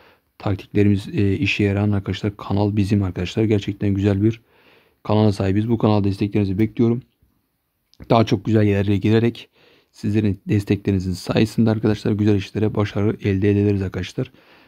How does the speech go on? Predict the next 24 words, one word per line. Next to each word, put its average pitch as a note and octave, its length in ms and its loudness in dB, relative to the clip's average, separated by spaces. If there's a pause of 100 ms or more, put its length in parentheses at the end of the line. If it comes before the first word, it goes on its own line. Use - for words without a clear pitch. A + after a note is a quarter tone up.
(240)
Yani A2+ 80 -6
sizlerden B2 680 2 (100)
dediğim A#2+ 320 2
üzere A2 240 2
fazla A2+ 300 0
bir A2 40 -6
şey A2+ 140 0
istemiyoruz. A2 680 -2 (220)
Beğeni, A2+ 440 4
yorum, A2 380 2 (200)
e, G2+ 340 -4 (160)
takip A#2 320 -2
etmeyenlere A2 460 2
varsa A2 400 -2
bir G#2+ 180 -2
kanalımıza, G#2 560 0 (120)
e, G2 300 2
abone A2 240 2
olsunlar. G#2 460 -2
Başka A2+ 260 -2
bir G#2 60 -8
şey B2+ 100 -2
istemiyoruz G2 360 -2
arkadaşlar. F#2+ 420 -6